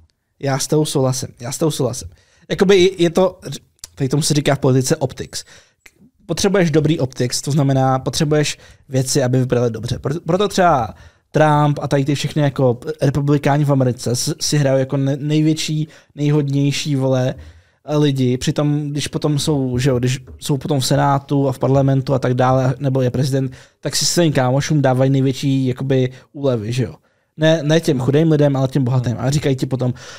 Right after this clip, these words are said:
„A kámo, tohle to nakopne tu ekonomiku.“ Problém je, že to, pře-, pře-,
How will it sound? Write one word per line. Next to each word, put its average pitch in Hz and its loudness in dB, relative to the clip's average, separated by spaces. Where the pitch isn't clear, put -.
„A 135 -2
kámo, 135 -2
tohle 156 0
to 156 -4
nakopne 147 -2
tu 156 -2
ekonomiku.“ 127 0
Problém 180 2
je, 117 -2
že 131 0
to, - -12
pře-, 151 -2
pře-, - -8